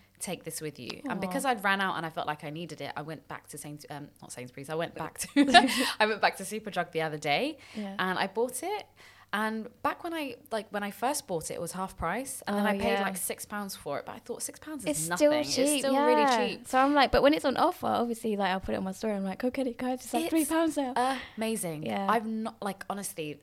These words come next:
Speaker 2: It's the most, like, cheapest but effective. And obviously,
Speaker 1: Yeah.
Speaker 2: like, me being, like, South Asian, I,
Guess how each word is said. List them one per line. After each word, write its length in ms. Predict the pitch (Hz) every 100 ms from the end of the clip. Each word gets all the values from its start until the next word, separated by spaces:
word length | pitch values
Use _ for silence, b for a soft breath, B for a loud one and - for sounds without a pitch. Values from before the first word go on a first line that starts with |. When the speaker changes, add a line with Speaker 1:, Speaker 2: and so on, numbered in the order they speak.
| -
Speaker 2:
It's 160 | 240
the 40 | 254
most, 240 | 254 247
like, 180 | 208 -
cheapest 360 | 202 202 190
but 80 | -
effective. 420 | 156 - - - 185
And 140 | 226
obviously, 220 | 233 240 175
Speaker 1:
Yeah. 80 | 160
Speaker 2:
like, 260 | 190 180
me 220 | 202 202
being, 240 | 196 185 180
like, 180 | 175 -
South 200 | 175 170
Asian, 520 | 175 180 170 170 175 -
I, 180 | 196